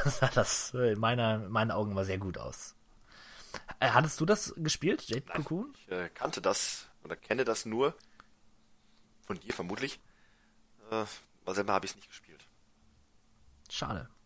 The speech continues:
Speaker 1: Schade, schade. Ja, Jersey Devil hast du auch nicht gespielt, das weiß ich. Äh, ich hab's immer wieder versucht zu spielen. Das ist das Spiel, wo ich nicht durch das erste Level komme. Das ist ein Jump'n'Run-Spiel mit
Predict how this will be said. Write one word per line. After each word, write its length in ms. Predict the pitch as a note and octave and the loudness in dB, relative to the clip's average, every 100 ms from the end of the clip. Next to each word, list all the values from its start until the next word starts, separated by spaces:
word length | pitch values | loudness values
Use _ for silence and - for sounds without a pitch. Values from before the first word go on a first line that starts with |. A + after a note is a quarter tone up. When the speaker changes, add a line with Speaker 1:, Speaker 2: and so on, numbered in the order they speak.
| - - - - - - - - - | -20 -20 -20 -20 -20 -20 -20 -20 -10
Speaker 1:
Schade, 420 | - A#2+ C#3 E3 | -4 -2 0 -2
schade. 640 | - A2+ G#2+ C2+ C2 A#1 G1+ - - - | 4 4 2 -2 -6 -8 -10 -12 -4 6
Ja, 140 | A2 | 6
Jersey 360 | A2+ D#3 - C#3+ | 10 8 8 4
Devil 240 | C#3+ C#3+ | 4 4
hast 180 | C3+ - | 2 4
du 40 | |
auch 100 | - | 4
nicht 180 | E3 - | 4 2
gespielt, 360 | E3 - D#3+ B2+ | -2 -2 -2 -2
das 120 | A2 | 0
weiß 260 | A2+ C3+ | 2 2
ich. 200 | C#3+ - - - - - - - - | -2 -6 -16 -20 -18 -16 -18 -20 -6
Äh, 360 | B2 A2+ G#2+ - - | 0 2 0 -4 -6
ich 240 | E3+ - D3 | -4 0 2
hab's 260 | - - | 2 0
immer 240 | - C#3+ C#3+ | 2 4 4
wieder 160 | C3+ | 4
versucht 300 | A#2+ A#2+ F3 | 2 -2 -2
zu 80 | D3+ | -4
spielen. 240 | - C#3 | 0 2
Das 140 | B2 B2+ | 2 0
ist 140 | B2 | 0
das 100 | B2 | 0
Spiel, 280 | - B2+ B2+ | 0 2 4
wo 120 | B2 | 4
ich 100 | A#2+ | 2
nicht 220 | B2+ B2+ B2 | 0 -4 -6
durch 100 | - | -6
das 220 | A2 - | -8 -6
erste 260 | - - A2+ | -6 -2 0
Level 220 | G2+ F#2+ | 0 -2
komme. 300 | G#2 F#2+ - _ _ _ - _ - | -4 -6 -8 _ _ _ -20 _ -12
Das 100 | A2 | -6
ist 60 | |
ein 160 | G#2+ A2 | -4 2
Jump'n'Run-Spiel 800 | A#2+ A2+ A2+ C3+ - C3+ B2+ B2+ - - - - | 2 2 0 0 0 2 2 0 -8 -20 -20 -8
mit 320 | B2 A2+ - | -6 -6 -8